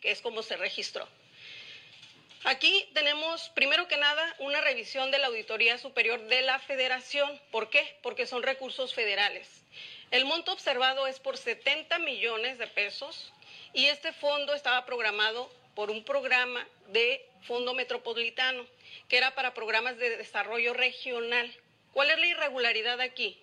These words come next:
Bueno, aquí se presume ya un daño en perjuicio a ambos, a la Hacienda Pública Federal y al Estado,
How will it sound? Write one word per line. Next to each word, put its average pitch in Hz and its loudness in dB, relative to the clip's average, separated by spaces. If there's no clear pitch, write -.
Bueno, 214 0
aquí 330 2
se 277 2
presume 277 0
ya 277 2
un 277 -6
daño 269 2
en 220 0
perjuicio 269 -2
a 240 2
ambos, 254 -4
a 214 0
la 196 2
Hacienda 277 0
Pública 285 0
Federal 226 2
y 220 2
al 214 4
Estado, 190 -2